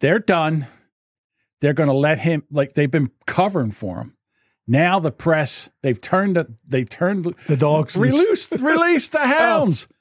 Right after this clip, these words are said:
Speaker 2: Oh.
Speaker 1: So now they're heading back. Now they're gonna go start a-, after him now.
Speaker 2: Yeah.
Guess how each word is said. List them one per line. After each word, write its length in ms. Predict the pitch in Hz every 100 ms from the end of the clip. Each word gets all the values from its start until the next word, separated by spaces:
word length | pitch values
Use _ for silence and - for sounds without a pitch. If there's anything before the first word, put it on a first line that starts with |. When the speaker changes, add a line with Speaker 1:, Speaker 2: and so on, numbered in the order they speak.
| -
Speaker 2:
Oh. 60 | - _ _ _ _ _
Speaker 1:
So 160 | - 170
now 200 | 202 254
they're 140 | 240
heading 240 | 185 196 165
back. 280 | 175 151 170
Now 160 | 170
they're 100 | 185
gonna 180 | 170 156
go 160 | 135 135
start 260 | 117 139 123
a-, 140 | 147 - _ _ -
after 400 | 151 294 - 139
him 100 | 101
now. 300 | 101 92 107
Speaker 2:
Yeah. 220 | 113 95